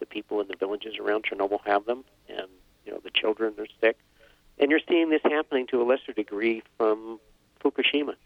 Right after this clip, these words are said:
in Japan. And, and now they're re-, forced, doing forced resettlement. Uh, well, not nec-, not forced, but they're, they're encouraging people to resettle back into Fukushima, and they're taking away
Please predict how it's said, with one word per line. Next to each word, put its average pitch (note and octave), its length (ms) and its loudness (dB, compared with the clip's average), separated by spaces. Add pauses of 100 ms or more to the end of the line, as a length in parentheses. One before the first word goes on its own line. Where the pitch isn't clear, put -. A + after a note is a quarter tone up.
(120)
in A2 120 -12
Japan. A#2 480 0 (720)
And, A#2 400 0 (100)
and A2+ 160 0
now B2 220 4
they're B2 140 2
re-, A2+ 140 -8 (160)
forced, D3 260 2 (240)
doing C3+ 200 2 (140)
forced F#3 360 2
resettlement. C3+ 680 -2 (480)
Uh, - 180 -8 (200)
well, B2+ 360 4
not C#3+ 220 0
nec-, A2+ 120 0 (200)
not - 140 0 (140)
forced, G2 320 0 (120)
but A2+ 160 2
they're, A2 180 2 (400)
they're C3 180 4
encouraging D#3 720 0
people C3+ 320 -2
to A2+ 60 2
resettle A#2 560 -4
back A2 340 0
into A#2 160 -6 (100)
Fukushima, A#2 640 -2
and G#2 140 -4
they're G2+ 160 0 (640)
taking C#3 380 0
away G2+ 500 2